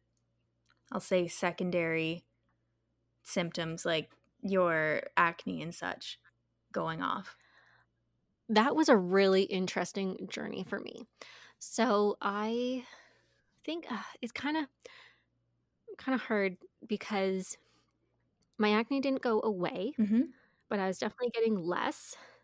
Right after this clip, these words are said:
Speaker 2: Um, but then, you know, after two months, it'd get worse. <laughs>
Speaker 1: Yeah.
Speaker 2: And so it was just kinda like this yo-yo where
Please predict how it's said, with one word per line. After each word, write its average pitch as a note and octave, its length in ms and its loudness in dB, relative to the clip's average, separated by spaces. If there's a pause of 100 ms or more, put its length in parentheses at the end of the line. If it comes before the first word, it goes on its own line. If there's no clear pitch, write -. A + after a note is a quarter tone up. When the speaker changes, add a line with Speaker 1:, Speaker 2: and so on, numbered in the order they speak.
(400)
Speaker 2:
Um, G3+ 480 4 (840)
but G#3+ 120 2
then, A3 160 8
you A#3 80 8
know, A#3 160 8
after A3+ 380 4
two A3+ 200 6
months, G#3 440 2 (720)
it'd A3 120 0
get - 140 4
worse. F#3+ 400 4
<laughs> A3 100 10 (220)
Speaker 1:
Yeah. E3 260 -2
Speaker 2:
And A#3 220 10
so A#3+ 160 10
it A#3 100 10
was A#3+ 120 6
just - 180 0
kinda D#4+ 180 0
like C4 260 -2
this G3 140 2
yo-yo F#3 580 0 (520)
where G3+ 280 2